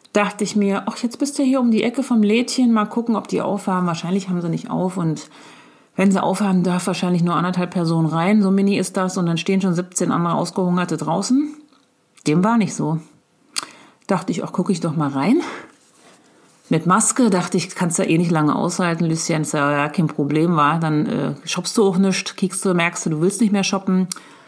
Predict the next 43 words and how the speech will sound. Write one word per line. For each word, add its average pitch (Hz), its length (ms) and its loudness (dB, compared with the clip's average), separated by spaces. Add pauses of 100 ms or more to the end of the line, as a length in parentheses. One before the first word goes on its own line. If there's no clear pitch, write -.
(240)
drehst 202 300 2
dich 170 120 0
um 185 220 2
und 190 160 2
denkst, 180 260 2
ja 330 80 2
gut, 440 380 2 (120)
das 214 180 2
Shopping-Thema 240 560 2
ist 208 200 -2
durch.“ 143 240 0
Ich - 140 -6
komm 202 160 0
rein 202 380 2 (1400)
und 180 100 2
Else, 175 240 2
ich 170 120 -2
sag 180 180 -2
dir 185 160 0
eins, 170 240 -2
ne, 180 80 2
Schnappatmung, 175 640 -4 (120)
Schnappatmung, 185 840 -2
Else. 190 340 0 (500)
Ja, 185 280 0
nicht 151 360 2
nur 220 140 4
wegen 247 200 4
der 262 100 4
Maske, 269 400 2
Else, 165 260 2
das 147 380 -4
Thema 269 260 2
habe 269 100 4
ich 254 60 0
ja 277 80 2
sowieso 247 240 4
immer 139 120 4
mit 139 100 0
Schnappatmung. 160 560 -2 (280)
Schnappatmung, 214 800 0
weil 208 280 2 (100)
das 214 240 -2